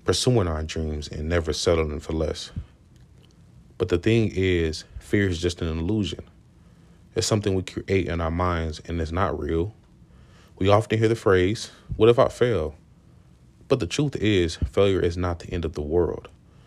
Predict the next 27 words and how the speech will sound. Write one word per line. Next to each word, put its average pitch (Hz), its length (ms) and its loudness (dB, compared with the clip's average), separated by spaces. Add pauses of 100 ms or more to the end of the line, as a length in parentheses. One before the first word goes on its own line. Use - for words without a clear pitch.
(300)
And 98 80 0
in 87 60 0
fact, 92 360 2
failure 101 400 2
is 87 140 0
an 80 140 -4
essential 120 520 -2
part - 460 -8 (480)
of - 140 -6
the 80 60 -4
learning 78 280 -2
process. - 720 0 (720)
And 95 120 -2
it's 82 120 -2
how 90 400 2 (420)
we 92 80 -2
grow 80 300 -2
and 78 100 -8
improve 107 340 0
ourselves. - 640 -6 (600)
You - 100 -4
know, 98 140 2
so - 100 -4
the - 160 -6
next - 300 2
time, 80 320 -4
right, 82 340 -4